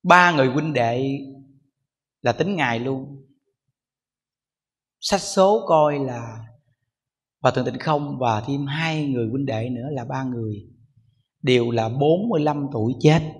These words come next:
Đúng bốn mươi lăm tuổi chết. Thì cái năm bốn mươi lăm tuổi đó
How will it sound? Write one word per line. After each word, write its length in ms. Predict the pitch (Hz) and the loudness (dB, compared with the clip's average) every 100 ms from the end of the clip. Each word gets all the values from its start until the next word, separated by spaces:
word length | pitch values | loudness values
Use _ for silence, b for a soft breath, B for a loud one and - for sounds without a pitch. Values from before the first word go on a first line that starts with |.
| - B B B _ _ _ _ _ _ _ _ _ _ _ | -16 B B B _ _ _ _ _ _ _ _ _ _ _
Đúng 220 | 156 185 | -2 0
bốn 220 | 175 180 202 | 4 4 4
mươi 100 | 143 | 0
lăm 200 | 135 127 | -2 -4
tuổi 160 | 110 120 | -6 -2
chết. 180 | - 135 - - - _ _ _ _ _ _ _ _ _ _ _ _ _ _ _ _ _ _ _ _ _ b b b b b _ _ - | -2 -2 -6 -18 -20 _ _ _ _ _ _ _ _ _ _ _ _ _ _ _ _ _ _ _ _ _ b b b b b _ _ 2
Thì 400 | 151 143 139 135 131 135 - - - - - _ _ _ _ _ | 8 8 8 6 4 0 -4 -12 -18 -20 -20 _ _ _ _ _
cái 100 | 233 | 2
năm 300 | 226 202 208 | 4 4 8
bốn 180 | 208 254 | 8 8
mươi 100 | 214 | 6
lăm 240 | 202 196 180 | 4 4 0
tuổi 220 | 123 | 0
đó 80 | 165 | 2